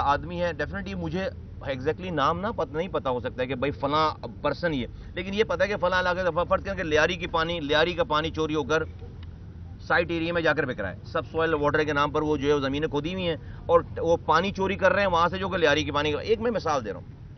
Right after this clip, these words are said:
इस तरह से बनारस से जो पानी औरंगी को या मेट्रोवेल को जा रहा है या वहाँ से पानी चोरी हो रहा है, तो, अ, उसमें सैकड़ों में लोग होंगे, इसलिए कि हर इलाके का अलग-अलग है। कोई दो चार नाम होते तो हम ले लेते, ले लेते, लेकिन उसमें सैकड़ों में लोग हैं।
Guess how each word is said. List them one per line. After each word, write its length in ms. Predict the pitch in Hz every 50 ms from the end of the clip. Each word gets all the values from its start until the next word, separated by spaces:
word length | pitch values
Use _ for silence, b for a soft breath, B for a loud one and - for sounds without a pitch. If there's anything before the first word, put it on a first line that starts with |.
| - - - - - - - - - - - - - - -
इस 60 | 170
तरह 120 | 185 180
से 80 | 180 170
बनारस 360 | 147 147 147 147 151 156 143
से 240 | - 147 151 147 147
जो 160 | - 143 147
पानी 260 | 123 131 135 139 151
औरंगी 460 | 147 135 131 139 147 147 147 151 151 147
को 180 | 147 156 147
या 200 | 147 143 139 127 - B B B B B
मेट्रोवेल 420 | 131 135 139 139 - 160 156 156 139
को 100 | 165 147
जा 200 | 127 135 131 -
रहा 120 | 147 147
है 60 | 147
या 80 | 147 143
वहाँ 260 | 139 135 131 147 151
से 100 | 127 151
पानी 220 | 123 139 139 139 123
चोरी 200 | 123 123 117 117
हो 80 | 110
रहा 100 | 107 107
है, 360 | - - - - - - - -
तो, 120 | 240 262
अ, 420 | 254 180 - 165 170 160 - 139 131 -
उसमें 220 | 170 - 220 233
सैकड़ों 460 | - - 185 185 185 - 214 220 240
में 100 | 233 240 233
लोग 180 | 220 214 185
होंगे, 280 | 165 156 139 123 117 120
इसलिए 200 | 120 143 175 175
कि 80 | 165
हर 140 | 139 151 185
इलाके 340 | 202 190 180 180 170 190 202
का 120 | 190 202
अलग-अलग 380 | 196 196 196 185 190 190 180 156
है। 100 | 185 120
कोई 160 | 113 160 165
दो 140 | 151 165 165
चार 240 | - 170 165 175 175
नाम 160 | 180 175 180
होते 180 | 180 185 190 180
तो 80 | 160
हम 80 | 147 131
ले 120 | 131 156
लेते, 220 | 180 185 - 170 151
ले 140 | 143 165
लेते, 260 | 190 196 175 156 156 147 - B B B B B
लेकिन 180 | 175 196 220 226
उसमें 120 | 214 226
सैकड़ों 380 | - - 175 185 170 196 226 233
में 100 | 233 220
लोग 220 | 202 180 147 131
हैं। 80 | 117